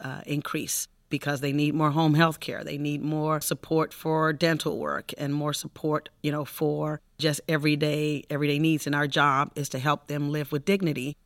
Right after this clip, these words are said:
in their final years. And so while the population may be declining in number, what we're finding is those youngest survivors, as they age, they come to us because they thought, "Well, maybe I don't need help.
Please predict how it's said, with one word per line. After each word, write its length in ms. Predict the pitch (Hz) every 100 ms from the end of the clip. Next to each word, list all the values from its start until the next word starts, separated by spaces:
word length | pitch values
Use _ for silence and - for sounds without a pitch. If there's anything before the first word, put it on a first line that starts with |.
| -
in 140 | 147
their 120 | 151 151
final 400 | - 135 147 143
years. 520 | 151 156 135 131 -
And 140 | - 135
so 480 | - 165 156 156 147 _ _
while 500 | 160 147 165 160 160
the 180 | 151 151
population 1120 | - 170 165 160 151 160 208 202 160 151 147 151
may 300 | 151 160 165
be 340 | 151 151 147
declining 760 | 147 147 - 156 160 156 147 143
in 300 | 139 139 147
number, 640 | 165 175 143 92 85 117 _ _
what 360 | - 147 160 170
we're 120 | 165
finding 460 | 143 151 156 165 147
is 140 | 139
those 260 | 143 139 139
youngest 540 | 151 175 185 165 - -
survivors, 840 | - 135 135 127 127 123 123 127 - _
as 220 | 156 143
they 240 | 135 151 147
age, 720 | 170 233 220 151 135 - - _ _ _
they 240 | 160 156 151
come 300 | - 165 170
to 200 | - 135
us 220 | 117 131
because 340 | - 143 139
they 140 | 135 139
thought, 400 | - 170 160 -
"Well, 100 | 143
maybe 280 | 147 147 151
I 60 | 147
don't 160 | 139
need 180 | 139 135
help. 360 | 143 151 151